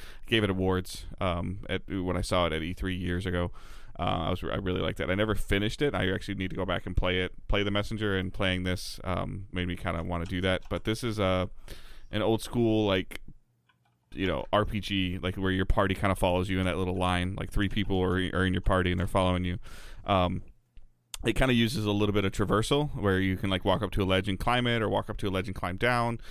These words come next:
and, you know, a little bit of a puzzle mechanic. The demo was pretty short. Um, the combat is very, seems to be very simple,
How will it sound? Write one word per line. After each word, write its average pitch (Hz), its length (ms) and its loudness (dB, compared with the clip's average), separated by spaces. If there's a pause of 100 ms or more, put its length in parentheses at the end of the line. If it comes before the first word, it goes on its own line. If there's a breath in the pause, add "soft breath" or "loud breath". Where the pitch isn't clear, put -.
(320 loud breath)
and, 92 340 0
you 95 120 0
know, 92 60 0
a - 20 0
little 95 200 0
bit 95 120 0
of 92 100 0
a 92 80 0
puzzle 95 260 2
mechanic. 92 440 0
The 107 80 -2
demo 110 240 4
was 104 140 2
pretty 101 200 2
short. 98 460 0 (320 loud breath)
Um, 90 420 0 (600 loud breath)
the - 80 -8
combat 104 360 4
is 98 140 2
very, 98 480 2
seems 131 300 0
to 120 40 -4
be 113 120 2
very 104 200 2
simple, 110 580 2